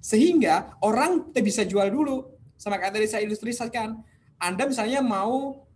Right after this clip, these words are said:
beli apartemen, apartemennya jadinya sepuluh tahun kemudian. Tapi dengan Anda membayar D P, Anda sudah seakan-akan memiliki hak atas apartemen tadi. Yang jamin siapa? Developernya. Nah, ketika Anda sudah punya itu, Anda bisa jual.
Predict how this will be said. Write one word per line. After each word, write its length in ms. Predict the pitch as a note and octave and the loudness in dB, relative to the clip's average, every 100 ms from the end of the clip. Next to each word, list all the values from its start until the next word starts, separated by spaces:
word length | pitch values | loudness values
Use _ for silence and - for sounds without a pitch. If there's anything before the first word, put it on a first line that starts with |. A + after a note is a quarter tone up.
| _ | _
beli 240 | - F#3+ - | -2 0 0
apartemen, 480 | - F3 F3+ C#3+ | -2 -4 -6 -4
apartemennya 560 | C3 G3 G#3 A3 B3+ C4 | -4 -4 -4 -4 -2 0
jadinya 400 | G3+ F#3 G3 C4 | 0 0 -2 -2
sepuluh 240 | B3+ G#3+ | -2 -4
tahun 160 | G#3+ G3 | -2 -4
kemudian. 560 | F#3+ F3+ E3 D3+ A2 - - _ _ _ | -4 -8 -4 -4 -6 -12 -20 _ _ _
Tapi 240 | G#3 A3+ E4 | -2 0 2
dengan 480 | A#3+ A3 G#3+ F#3+ - | 4 4 4 0 -2
Anda 220 | G#3 G3+ | -2 0
membayar 400 | G3+ F#3+ E3+ E3+ | -2 0 0 0
D 180 | G3+ E4 | 0 -2
P, 340 | G3+ F#3+ G3+ - - | -2 -2 -4 -10 -14
Anda 300 | - F3+ B3+ | -4 -2 0
sudah 340 | B3 F3 F#3+ F#3+ - _ _ - | -2 -4 -4 -6 -18 _ _ -8
seakan-akan 600 | E3+ F3+ G3 F3 E3 B3 G#3+ | -6 -2 -4 -4 -4 -2 -2
memiliki 320 | G3 G3 G3+ | -4 -4 -4
hak 240 | G#3+ D#3+ F3 | -4 -4 -4
atas 240 | E3+ - | -8 -8
apartemen 400 | E3 E3+ E3 D#3 | -12 -10 -10 -6
tadi. 400 | D#3+ E3 C3 - - - | -6 -6 -8 -10 -20 -6
Yang 140 | F3+ F#3+ F3+ | -2 0 0
jamin 240 | F#3 C#4+ | 0 0
siapa? 560 | B3+ B3 A3+ F#3+ - - - | 0 -2 0 -2 -4 -10 -6
Developernya. 720 | D#3+ E3 D#3 E3 F3+ C#3+ A2 - _ _ _ E3 | -4 -2 -4 -4 -6 -6 -8 -16 _ _ _ -2
Nah, 160 | D#3 | -2
ketika 320 | G#3+ A3+ G#3+ | -2 -2 -2
Anda 100 | A3+ | 0
sudah 220 | A#3 A3 A#3 | -2 -2 -2
punya 320 | C#4+ D4 C#4+ | -2 -2 -2
itu, 240 | F4 F4 | -2 -2
Anda 160 | C4+ D#4 | -2 0
bisa 160 | C#4 | -2
jual. 480 | B3 C#4 C#4 C4 B3+ | -2 0 4 4 2